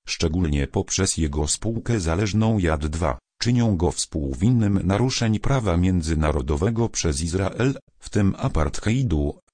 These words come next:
łamania praw człowieka i czystek etnicznych. Ponadto argumentuje, że Niemcy, nie pociągając Axel Springer do odpowiedzialności,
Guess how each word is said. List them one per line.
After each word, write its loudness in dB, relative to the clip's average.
łamania 2
praw -4
człowieka -2
i -2
czystek -4
etnicznych. -4
Ponadto -2
argumentuje, -2
że 0
Niemcy, 0
nie 2
pociągając -2
Axel -2
Springer 0
do 0
odpowiedzialności, -2